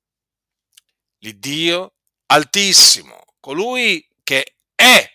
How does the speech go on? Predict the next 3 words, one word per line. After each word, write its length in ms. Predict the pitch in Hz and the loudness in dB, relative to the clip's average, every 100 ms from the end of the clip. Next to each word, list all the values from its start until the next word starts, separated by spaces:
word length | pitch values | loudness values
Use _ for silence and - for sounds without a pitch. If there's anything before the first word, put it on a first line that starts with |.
| _ _ _ _ _ _ _ _ _ _ _ _ _ _ _ _ _ - - _ _ | _ _ _ _ _ _ _ _ _ _ _ _ _ _ _ _ _ -20 -20 _ _
colui 440 | 123 131 160 165 | -16 -12 -8 -8
che 220 | - 139 | -6 -4
esiste 880 | 131 135 190 190 - - 185 175 - | -2 -2 0 2 2 0 -6 -8 -12